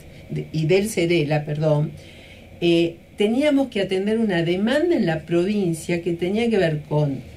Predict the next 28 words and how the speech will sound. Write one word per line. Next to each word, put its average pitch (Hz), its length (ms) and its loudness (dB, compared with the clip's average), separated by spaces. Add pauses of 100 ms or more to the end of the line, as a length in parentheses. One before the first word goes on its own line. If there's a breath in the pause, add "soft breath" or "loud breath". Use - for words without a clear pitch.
(120)
la 151 220 2
buena 247 340 2
alimentación, 180 800 -2
mejorar 170 360 -2
la 220 140 0
calidad 165 400 -2
de 170 100 0
la 151 100 0
alimentación, 151 920 0 (440 loud breath)
el 208 200 0
tema 381 240 2
de 240 160 2
los 151 160 2 (200)
parásitos 165 840 -2
de 147 120 0
los 151 200 -4
chicos 160 680 -6 (380 loud breath)
o 180 120 2
de 170 100 4
enfermedades 175 840 0
que 156 120 -8
puedan 175 320 -4
traer, 202 380 0 (260 loud breath)
pero 220 220 2
además 277 680 0 (300 loud breath)
con 269 200 0
productores 294 1040 -2 (120)
locales, 202 1120 0